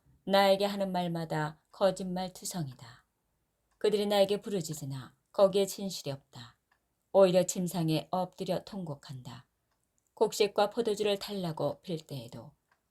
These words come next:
몸을 찢어 상처를 내면서 빌고 있으니 이것은 나를 거역하는 짓이다. 그들의 두 팔을 힘있게 기른 것은 나였지만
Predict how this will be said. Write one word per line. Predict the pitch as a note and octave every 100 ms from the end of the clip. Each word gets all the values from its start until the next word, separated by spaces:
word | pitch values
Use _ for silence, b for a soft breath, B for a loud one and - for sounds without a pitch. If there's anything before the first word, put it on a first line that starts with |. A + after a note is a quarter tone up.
| -
몸을 | F#3+ F3+ E3
찢어 | E3+ D#3 D#3 - _
상처를 | - G#3+ G3 - G3+ G3
내면서 | G3 G3 G#3
빌고 | A3 G#3 E3
있으니 | D3 - D3 C#3+ C3+ _ _ _
이것은 | F3+ D#3+ D#3 D#3 D#3 C#3+ - _ -
나를 | F#3+ F3+ F3 F3+
거역하는 | - F#3 D#3+ - D3 C#3
짓이다. | - D3 - - - _ _ _ _ _ _ _ _ _
그들의 | A#3+ G3+ G3+ G3+
두 | A3 G3
팔을 | F#3+ F3 F3+ E3
힘있게 | - B3+ A3 G#3 - G3+ G#3
기른 | - A3+ F#3+ D#3+
것은 | D3 C#3+ D3+ C#3+ -
나였지만 | D#3+ D#3+ C#3+ - C#3 C3+ -